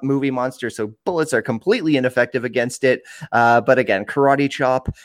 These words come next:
and Otto Rich is done like dinner, shortly after, you know, the detectives and the luchadors show up. Uh, they find the dead daughter and Otto Rich,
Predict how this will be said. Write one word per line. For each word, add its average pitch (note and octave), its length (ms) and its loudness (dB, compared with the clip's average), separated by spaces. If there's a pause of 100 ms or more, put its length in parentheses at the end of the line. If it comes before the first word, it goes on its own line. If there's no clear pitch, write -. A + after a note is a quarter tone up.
(120)
and A2+ 200 -4
Otto C3 400 2
Rich B2+ 380 -2
is G#2 200 -10
done B2 320 0
like A2 400 -2 (100)
dinner, A#2 380 -2 (400)
shortly D3+ 400 0
after, C#3+ 280 2
you C#3 140 -4
know, B2 120 0
the A#2+ 100 -4
detectives C3 560 -2
and A#2 100 -2
the A2 100 -2
luchadors C3+ 540 -2
show C3+ 280 0
up. C3+ 220 4 (360)
Uh, A2 240 2
they A#2+ 120 2
find A#2 240 -2
the A2 60 -2
dead A#2 200 -2
daughter B2 360 2
and G#2+ 260 0
Otto A#2+ 180 0
Rich, C3 440 -2